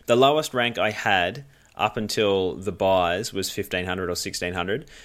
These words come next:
And then that one week before the buys, um, I just had a shocker. I think I got my captaincy wrong and ended up at,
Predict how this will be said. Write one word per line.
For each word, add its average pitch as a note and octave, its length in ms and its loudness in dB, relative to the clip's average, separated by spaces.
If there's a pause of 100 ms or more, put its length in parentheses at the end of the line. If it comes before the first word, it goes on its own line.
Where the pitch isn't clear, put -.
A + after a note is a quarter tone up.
(120)
And G#2 140 0
then A2 80 2
that G#2+ 160 4
one C3 180 6
week B2 160 2
before A2+ 240 -2
the G2+ 80 2
buys, G2 640 4 (220)
um, F2 840 -6 (180)
I F2 120 -2
just F#2+ 160 -4
had G2+ 140 4
a - 20 -2
shocker. F#2 340 0
I E2+ 160 2
think G2+ 140 -2
I G2 60 0
got F#2+ 120 -2
my F2 80 -4
captaincy F#2+ 480 -2
wrong F2 320 -4
and E2+ 140 -8
ended F2 240 -4
up E2+ 180 -4
at, E2+ 300 -2